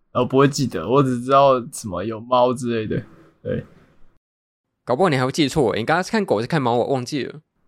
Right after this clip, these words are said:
Speaker 2: <laughs> 所以我觉得说，其实大家会那么想去快转这个东西，就我觉得你得到的并不是省下时间，你反而是损失你自己的那种悠闲的感觉，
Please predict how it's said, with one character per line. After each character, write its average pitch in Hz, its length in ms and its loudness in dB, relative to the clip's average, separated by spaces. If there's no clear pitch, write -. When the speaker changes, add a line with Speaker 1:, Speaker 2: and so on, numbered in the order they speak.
Speaker 2:
<laughs> - 1500 0
所 - 160 -4
以 - 20 4
我 208 140 4
觉 135 160 2
得 139 180 4
说， 151 480 2
其 - 160 -4
实 160 220 -2
大 180 160 2
家 170 180 2
会 175 140 2
那 180 80 0
么 170 80 2
想 98 140 0
去 147 160 -2
快 147 180 4
转 87 220 -4
这 131 80 -6
个 123 80 0
东 107 180 -2
西， 110 380 -6
就 190 160 2
我 117 120 0
觉 147 100 -2
得 143 60 2
你 117 120 -2
得 110 160 0
到 165 120 4
的 131 60 4
并 160 140 2
不 120 60 -4
是 123 320 -2
省 113 180 -2
下 135 160 0
时 113 140 -6
间， 107 320 -4
你 147 100 -6
反 113 140 0
而 - 20 -2
是 175 100 -4
损 131 160 0
失 123 200 -2
你 101 100 -6
自 95 80 -4
己 - 120 -4
的 113 80 0
那 135 100 0
种 107 300 -2
悠 165 160 0
闲 151 120 -6
的 117 80 -2
感 101 200 -2
觉， 92 260 -12